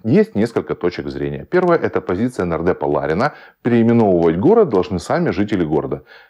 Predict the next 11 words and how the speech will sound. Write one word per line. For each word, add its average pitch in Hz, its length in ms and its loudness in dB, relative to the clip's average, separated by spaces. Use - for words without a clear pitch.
И 110 100 0
название 101 560 0
Крапивницкий 101 580 0
было, 85 840 2
э, - 20 -2
не 113 140 2
самым 78 320 -4
популярным 104 580 0
в 80 100 -2
результате 87 440 0
опросов, 95 760 0